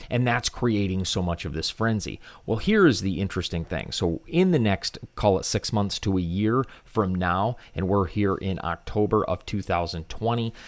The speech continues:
uh, in the next six months to a year, the foreclosure moratorium is most likely gonna lift, and we're gonna see a lot of people lose their homes, sadly, and it's gonna create a thrust of, uh, two things to the market. Number one, it's gonna create a thrust of inventory. So there's gonna be a lot of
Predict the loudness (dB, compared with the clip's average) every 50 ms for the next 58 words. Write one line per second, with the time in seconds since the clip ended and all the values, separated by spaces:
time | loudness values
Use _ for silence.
0 | -20 -18 -10 -2 0 2 4 4 4 4 2 0 0 -2 -2 -2 0 -2 -2 -2
1 | -2 -2 0 0 0 2 2 2 2 2 2 0 -2 -4 -2 0 0 0 0 0
2 | 0 4 4 4 4 2 2 2 2 2 2 2 2 2 4 4 4 4 2 0
3 | -2 -2 -4 -4 -2 -2 -2 -2 -2 -2 -4 -4 -2 0 -2 -2 0 -2 -2 0
4 | 2 2 2 2 2 0 0 -2 -4 -6 -4 -2 -2 0 0 0 0 2 0 2
5 | 2 2 4 2 2 2 2 6 8 8 8 8 8 4 2 0 -2 -2 -2 -2
6 | -2 -4 -4 -6 -6 -6 -4 -4 -4 -6 -6 -6 -8 -10 -8 -6 -6 -4 -2 0
7 | 0 0 -2 -4 -4 -8 -8 -8 -12 -16 -18 -10 -4 -2 -2 -2 0 0 0 0
8 | 0 -2 0 2 2 4 4 2 -2 -4 _ -2 4 6 8 8 8 6 2 0
9 | 0 -2 -14 -14 -20 -16 -4 2 2 2 2 2 -6 -20 -20 -14 -4 0 0 0
10 | 0 -2 -2 2 4 4 4 4 2 0 0 0 0 -2 -4 -4 -4 -2 0 0
11 | 0 -2 -2 -4 -8 -6 -4 0 0 0 2 2 2 2 2 0 -2 -2 -4 -4
12 | -4 -2 0 0 2 2 0 0 2 4 4 4 4 2 -2 -2 -2 -2 -2 -2
13 | -2 -4 -6 -8 -8 -8 -8 -8 -10 -12 -16 -18 -18 -16 -6 2 2 2 2 4
14 | 2 2 2 4 4 4 4 4 6 6 6 4 4